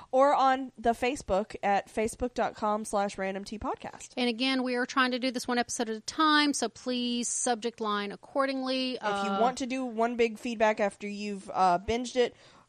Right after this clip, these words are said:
Speaker 1: go for it.
Speaker 2: Feel
Speaker 1: Just
Speaker 2: free, do
Speaker 1: let
Speaker 2: it.
Speaker 1: us know that it's for the whole
Speaker 2: Yeah.
Speaker 1: season.
Speaker 2: We'll just save it till, uh, the final podcast. We
Speaker 1: Yeah.
Speaker 2: may even do a wrap-up podcast.
Speaker 1: Yeah, it
Speaker 2: We'll just
Speaker 1: depends on
Speaker 2: see where
Speaker 1: how
Speaker 2: we
Speaker 1: much,
Speaker 2: are. So,
Speaker 1: yeah.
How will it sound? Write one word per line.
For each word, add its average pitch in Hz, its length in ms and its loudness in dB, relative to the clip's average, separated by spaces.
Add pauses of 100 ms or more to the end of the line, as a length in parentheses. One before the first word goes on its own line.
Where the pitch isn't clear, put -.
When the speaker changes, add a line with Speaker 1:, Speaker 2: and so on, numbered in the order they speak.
(140)
Speaker 1:
go 233 240 8
for 349 240 2
it. 359 60 6
Speaker 2:
Feel 427 120 8
Speaker 1:
Just 440 120 4
Speaker 2:
free, 453 120 10
do 403 120 4
Speaker 1:
let 240 140 12
Speaker 2:
it. 240 40 12
Speaker 1:
us 226 160 6
know 208 180 2
that 190 140 -2
it's 185 160 0
for 202 140 -4
the 185 80 0
whole 190 120 0
Speaker 2:
Yeah. 247 200 6
Speaker 1:
season. - 380 -12
Speaker 2:
We'll 233 220 0
just 247 240 -2
save 240 240 2
it - 140 -6
till, 226 400 0
uh, 202 240 0
the 202 80 -8
final 202 280 -6
podcast. 247 520 -2
We 226 80 -2
Speaker 1:
Yeah. 226 80 4
Speaker 2:
may 196 80 0
even 202 160 -4
do 185 80 -4
a 175 60 -6
wrap-up 240 380 2
podcast. 247 320 0
Speaker 1:
Yeah, 240 260 4
it 175 100 0
Speaker 2:
We'll 226 120 -2
just 190 140 0
Speaker 1:
depends - 20 0
on 175 100 4
Speaker 2:
see 170 40 0
where 196 120 0
Speaker 1:
how 165 60 2
Speaker 2:
we 170 120 0
Speaker 1:
much, 175 100 -2
Speaker 2:
are. 170 160 -2
So, - 200 -6
Speaker 1:
yeah. 170 200 -2